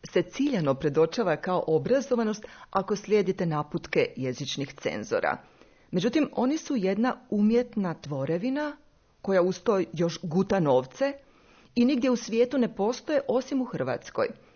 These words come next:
Ako ih se ukine potezom jedne ruke, jezik će nastaviti prirodno funkcionirati svojim samoregulativnim mehanizmom.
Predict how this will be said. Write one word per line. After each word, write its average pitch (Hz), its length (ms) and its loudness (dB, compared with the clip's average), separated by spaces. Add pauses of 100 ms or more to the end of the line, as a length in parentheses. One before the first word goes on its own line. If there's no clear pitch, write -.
(500)
Ako 277 260 0
ih 175 120 0
se 160 120 -2
ukine 170 580 0 (320)
potezom 170 460 -4
jedne 160 220 0
ruke, 226 520 -2
jezik 196 360 0
će 185 160 -4
nastaviti 208 680 -4
prirodno 208 500 -2
funkcionirati 160 1000 -4 (220)
svojim 247 460 2
samoregulativnim 196 1120 -4
mehanizmom. 160 720 -8